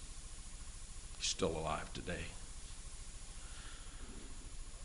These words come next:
But others heard that. It's not what they expected to hear. But they saw the evidence that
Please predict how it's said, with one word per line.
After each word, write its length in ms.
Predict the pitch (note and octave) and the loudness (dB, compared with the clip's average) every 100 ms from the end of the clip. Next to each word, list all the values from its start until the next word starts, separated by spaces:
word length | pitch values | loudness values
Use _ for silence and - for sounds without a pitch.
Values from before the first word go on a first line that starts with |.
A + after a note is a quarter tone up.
| - - - - - - - - - - - - - - - - - - - - - - - - | -4 -2 -2 -2 -2 -2 -2 -2 -2 -2 -2 -2 -2 -2 -2 -2 -2 0 2 2 0 0 0 4
But 100 | - | 12
others 380 | F3 C3 A2 - | 12 12 12 10
heard 320 | - C#3 C#3 | 12 12 12
that. 220 | C#3 D3+ | 12 12
It's 160 | F#2 - | 12 12
not 180 | A2+ - | 12 12
what 140 | C3 | 12
they 80 | - | 12
expected 540 | - - A#3 - F#3 E3+ | 12 12 12 12 10 10
to 40 | |
hear. 320 | F#2+ G#2 D#3 D#3 - - - - - - - - - - - - | 10 12 10 6 -2 -4 -4 -2 -2 -2 -2 -4 -4 -4 -4 2
But 100 | - | 10
they 80 | |
saw 280 | F2+ D#3 D3+ | 12 12 12
the 160 | C3 C3 | 12 12
evidence 520 | D#3 F3+ G#3+ - - | 12 12 10 8 4
that 160 | - | 2